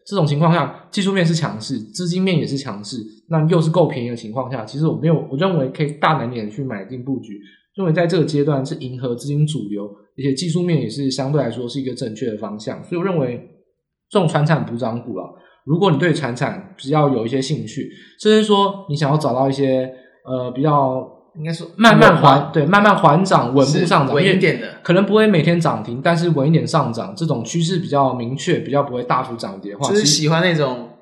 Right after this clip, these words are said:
Speaker 2: 不要每天涨停，但是最好时间拉长来看，
Speaker 1: 对。
Speaker 2: 是涨不停的
Speaker 1: 一波也只有个二三十趴、
Speaker 2: 股票。
Speaker 1: 三四十趴。
Speaker 2: 嗯。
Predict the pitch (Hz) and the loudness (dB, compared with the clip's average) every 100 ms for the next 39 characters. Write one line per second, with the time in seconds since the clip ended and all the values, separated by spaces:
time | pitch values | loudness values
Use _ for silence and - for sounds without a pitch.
0 | _ 160 180 202 151 156 156 123 113 110 | _ -4 0 2 0 0 -2 -4 -6 -16
1 | 131 160 165 135 180 123 117 135 143 151 | -8 -4 -2 0 0 -2 -4 -4 -2 0
2 | 151 123 117 143 151 - 110 - 175 202 | -2 -4 -6 -4 -2 -2 -4 -4 0 4
3 | 208 196 143 151 160 135 127 - 165 165 | 6 6 4 4 4 2 -2 -2 0 2
4 | 170 156 139 139 151 160 135 123 | 2 2 2 2 4 2 2 -2